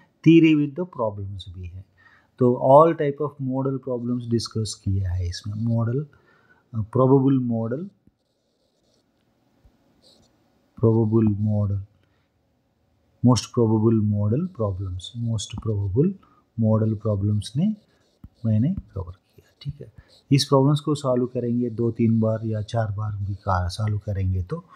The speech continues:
प्रोसीजर को सीखने के लिए कोशिश करो, ठीक है। तो इससे आप नया प्रॉब्लम दिया तो भी सॉल्व कर पाएंगे, ठीक है। तो mostly easy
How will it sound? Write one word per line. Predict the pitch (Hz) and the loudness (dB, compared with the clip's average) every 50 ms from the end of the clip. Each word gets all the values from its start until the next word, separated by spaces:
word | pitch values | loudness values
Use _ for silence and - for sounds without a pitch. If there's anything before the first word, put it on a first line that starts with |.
| - - _ _ - | -20 -20 _ _ 0
प्रोसीजर | - 135 131 135 - 180 170 160 165 156 | 2 2 2 4 4 2 4 4 2 0
को | 147 - 143 | 0 -2 -2
सीखने | 120 117 127 117 113 113 113 107 | -2 0 -2 -2 0 0 -2 0
के | 107 113 | 0 -2
लिए | 110 110 104 | -2 -2 -2
कोशिश | 104 - - 101 95 92 - 110 107 | -4 -6 -6 -6 -6 -6 -6 -8 -10
करो, | - - - 123 139 160 175 - _ _ _ _ _ _ _ - - _ _ | -10 -10 -8 -8 -8 -8 -10 -12 _ _ _ _ _ _ _ -20 -20 _ _
ठीक | - 147 156 151 - | 2 2 2 2 0
है। | 123 104 - _ _ _ _ _ _ _ _ _ _ _ - | -4 -4 -6 _ _ _ _ _ _ _ _ _ _ _ -4
तो | 113 107 104 107 - _ _ - | -4 -4 -4 -6 -12 _ _ -14
इससे | 123 - - 170 180 196 190 - _ _ _ _ - | -12 -6 -4 -4 -4 -4 -4 -10 _ _ _ _ -8
आप | 131 143 147 - _ _ _ - | -8 -8 -8 -8 _ _ _ 0
नया | 131 135 139 147 156 147 | 2 4 4 4 2 0
प्रॉब्लम | 147 - 131 127 127 123 120 120 | 0 0 0 0 0 0 -2 -2
दिया | 113 110 110 | -2 -2 -2
तो | 107 - 117 110 | -4 -4 -6 -8
भी | 117 180 185 | -8 -8 -8
सॉल्व | - - 104 95 92 | -6 -6 -4 -4 -6
कर | 92 - - - _ _ | -8 -12 -18 -20 _ _
पाएंगे, | - 101 101 107 _ 113 113 101 _ _ | -20 -20 -20 -20 _ -20 _ -20 _ _
ठीक | - 151 - - | -18 -18 -18 -18
है। | - - _ _ _ _ _ - - - _ _ | -20 -20 _ _ _ _ _ -20 -20 -20 _ _
तो | - 117 | 0 2
mostly | 113 120 127 - - - 143 143 147 143 131 | 4 4 4 2 0 0 0 2 2 2 2
easy | 127 131 143 | 0 -2 -6